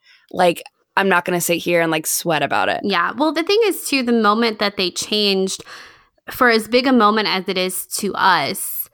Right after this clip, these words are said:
Speaker 2: as fans, it doesn't actually have a lot of implications for what's going on. You know, if they, if they had saved Kanan,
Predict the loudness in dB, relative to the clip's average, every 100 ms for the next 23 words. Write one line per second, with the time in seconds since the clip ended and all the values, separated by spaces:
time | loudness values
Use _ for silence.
0 | _ _ _ -4 -2 -4 -4 -2 -2 -2
1 | -2 -6 -6 -6 -4 -6 -2 0 2 2
2 | 0 0 -2 0 0 0 2 2 2 -2
3 | -2 -4 -4 -10 -6 -6 -6 -4 -4 -4
4 | -4 0 0 -2 -6 -10 -10 -8 2 2
5 | 4 6 6 4 -2 -6 -6 _ _ _
6 | _ -2 2 4 4 4 0 -6 _ _
7 | _ _ _ 0 2 2 2 0 0 2
8 | 2 2 -2 -2 -2 0 2 2 0 -2